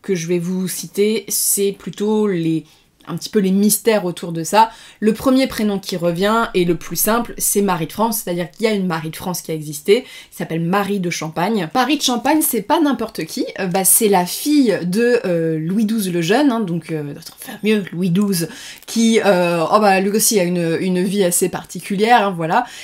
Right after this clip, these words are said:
Et surtout, sa mère, vous la connaissez, euh, tous,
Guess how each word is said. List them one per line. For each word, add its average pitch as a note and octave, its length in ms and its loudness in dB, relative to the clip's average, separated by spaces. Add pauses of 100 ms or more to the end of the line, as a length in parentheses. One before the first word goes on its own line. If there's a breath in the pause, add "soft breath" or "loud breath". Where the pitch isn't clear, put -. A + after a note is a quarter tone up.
(120)
Et C4+ 140 6
surtout, C#4 580 0
sa F3+ 220 0
mère, G#3+ 560 -2
vous F3+ 280 -4
la D#3+ 120 -2
connaissez, E3 680 -4
euh, - 120 -10 (160)
tous, - 380 -2